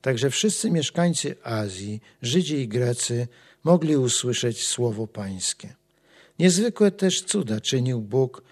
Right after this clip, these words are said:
przez ręce Pawła, tak iż nawet chustki lub przepaski, które dotknęły skóry jego,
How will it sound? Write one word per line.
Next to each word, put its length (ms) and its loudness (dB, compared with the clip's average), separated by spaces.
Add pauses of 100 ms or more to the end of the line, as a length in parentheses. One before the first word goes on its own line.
(120)
przez 260 -2
ręce 380 -6
Pawła, 640 -10 (480)
tak 180 -2
iż 140 0
nawet 320 4
chustki 560 -2
lub 380 -4
przepaski, 720 -2
które 280 -2
dotknęły 600 -2
skóry 440 0
jego, 420 0